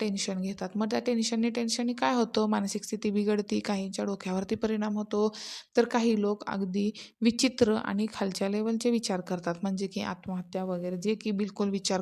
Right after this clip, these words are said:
करू नये, त्या मार्गाने कोणी जाऊ नये आणि कोणी जाऊच नये, कारण ते सगळ्यात खराब मार्ग आहे. कारण आपलं हे शरीर हे देवानं दिलेलं आहे, त्याला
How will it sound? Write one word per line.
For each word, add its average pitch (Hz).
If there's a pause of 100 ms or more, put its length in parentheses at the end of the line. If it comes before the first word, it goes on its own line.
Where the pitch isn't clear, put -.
करू 202
नये, 208
त्या 196
मार्गाने 196
कोणी 202
जाऊ 196
नये 226 (520)
आणि 220 (400)
कोणी 285
जाऊच 247
नये, 214
कारण 208
ते 226
सगळ्यात 214
खराब 196
मार्ग 180
आहे. 185
कारण 196
आपलं 208
हे 208
शरीर 220
हे 226
देवानं 202
दिलेलं 214
आहे, 208
त्याला 220